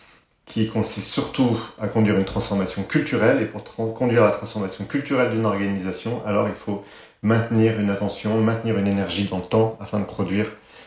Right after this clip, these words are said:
du changement sur du long terme. Et très souvent, la coopération, elle est vue au travers d'un projet, d'une action,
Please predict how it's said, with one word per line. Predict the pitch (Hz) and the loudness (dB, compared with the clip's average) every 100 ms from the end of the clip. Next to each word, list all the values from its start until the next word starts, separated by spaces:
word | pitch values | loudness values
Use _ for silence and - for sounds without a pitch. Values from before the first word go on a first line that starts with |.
| _ - | _ -6
du | |
changement | 98 107 92 107 | 0 0 2 2
sur | 107 95 | 2 0
du | 87 | 2
long | 92 113 | 4 4
terme. | 110 95 82 82 _ _ - | 6 2 2 -8 _ _ -14
Et | 95 | -12
très | - | -8
souvent, | 101 - 98 117 120 - - - _ | -6 -2 4 4 4 -2 -20 -20 _
la | - | -12
coopération, | - 107 104 98 - 113 113 | -4 -2 0 0 0 0 2
elle | 98 | 2
est | 92 | 0
vue | 101 | 0
au | 110 | -2
travers | 98 92 90 | 0 -2 -2
d'un | 95 110 | 2 2
projet, | - 113 101 101 104 110 _ | 4 4 4 2 -2 -6 _
d'une | 92 104 113 | -6 0 2
action, | 110 - - 107 104 | 2 -2 -2 -2 -2